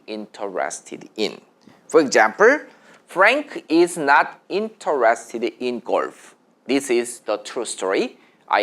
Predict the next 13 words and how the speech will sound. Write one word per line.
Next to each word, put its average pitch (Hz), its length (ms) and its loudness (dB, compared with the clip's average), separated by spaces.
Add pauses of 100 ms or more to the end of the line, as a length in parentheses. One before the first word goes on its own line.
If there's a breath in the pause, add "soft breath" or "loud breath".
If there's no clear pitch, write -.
(100)
haven't 180 680 -2
played 120 580 -2
golf 107 460 -4 (320 soft breath)
and 131 340 4 (400 soft breath)
I'm 110 240 -4
not 156 320 0
interested 147 1120 -2 (100)
in 151 380 -6 (240)
playing 107 420 -6
golf. - 540 -4 (640 loud breath)
What 143 160 4
are 196 100 8
you 233 120 4